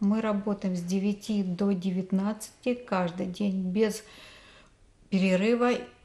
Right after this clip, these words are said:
Ну, единственный день воскресенья, когда мы позволяем себе отдохнуть.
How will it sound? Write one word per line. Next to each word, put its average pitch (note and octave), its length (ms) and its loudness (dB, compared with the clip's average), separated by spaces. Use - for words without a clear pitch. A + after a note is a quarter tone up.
Ну, G#3+ 160 4
единственный G#3+ 540 0
день G3+ 200 0
воскресенья, G3+ 640 -2
когда F3+ 260 -4
мы F#3+ 140 0
позволяем F3+ 560 -2
себе F3+ 320 -2
отдохнуть. F3 760 -4